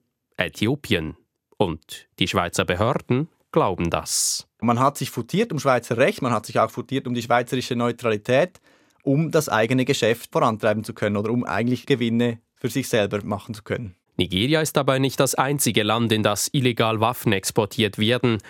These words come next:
Speaker 1: Die Ermittlungen zeigen, auch in sechs weitere Staaten wird illegal geliefert. Knapp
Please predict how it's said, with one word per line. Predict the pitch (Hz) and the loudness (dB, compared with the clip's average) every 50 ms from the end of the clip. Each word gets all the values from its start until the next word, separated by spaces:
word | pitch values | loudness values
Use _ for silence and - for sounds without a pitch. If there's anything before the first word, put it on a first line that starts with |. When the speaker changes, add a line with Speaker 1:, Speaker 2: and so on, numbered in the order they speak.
| - - - - - - | -20 -20 -20 -14 -6 0
Speaker 1:
Die | - | 0
Ermittlungen | 110 113 143 165 - - 143 139 131 120 117 | 2 2 2 0 2 2 2 4 4 2 2
zeigen, | - - 127 110 113 135 143 - 151 143 139 123 - _ - | 2 2 2 2 2 0 0 2 2 2 2 0 -4 _ 0
auch | - 120 113 - | 0 0 2 2
in | 127 120 120 - - | 2 2 0 -2 -2
sechs | 135 120 127 123 120 - - 123 | 2 2 2 2 2 0 0 2
weitere | 117 120 135 143 - 127 107 98 95 | 2 2 0 0 0 0 2 0 0
Staaten | - - 135 117 117 113 - - 113 104 | 0 0 0 0 0 -2 -2 0 2 2
wird | 104 101 - - - | 2 0 -2 -4 -4
illegal | - 143 123 110 104 - 101 95 98 98 95 | 0 0 2 2 2 2 2 2 2 0 0
geliefert. | - 107 107 117 135 143 139 - 135 117 101 - - - - - | -2 -2 0 0 0 0 2 2 0 0 0 -4 -8 -8 -8 -8
Knapp | - - 98 87 - _ - - | -4 -4 -4 -4 -4 _ -20 -20